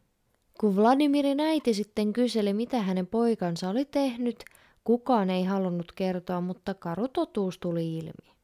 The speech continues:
Tutkijat ryntäsivät sillä aikaa Tagagorin siskon luokse siinä toivossa, että mies vielä majailee hänen luona. Niin kävikin, että Igor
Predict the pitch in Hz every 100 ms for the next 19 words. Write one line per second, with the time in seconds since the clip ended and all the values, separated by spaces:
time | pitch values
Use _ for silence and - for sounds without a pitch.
0 | _ _ _ _ _ 240 277 - 226 208
1 | 226 247 214 190 196 196 - 214 202 190
2 | 190 196 196 214 202 190 254 269 214 185
3 | 254 - 202 175 175 170 - 175 190 262
4 | 302 240 196 190 175 170 196 - 359 330
5 | 294 277 - 202 190 175 190 247 226 170
6 | 160 165 165 185 170 165 165 165 - -
7 | _ _ - - - - - 190 226 294
8 | 330 339 320 208 190 180 - 190 196 269
9 | 320